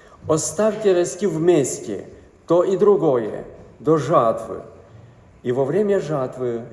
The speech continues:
я скажу жнецам: соберите прежде плевелы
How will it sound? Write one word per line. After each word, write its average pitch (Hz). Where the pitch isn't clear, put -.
я 123
скажу 131
жнецам: 147
соберите 143
прежде 139
плевелы 147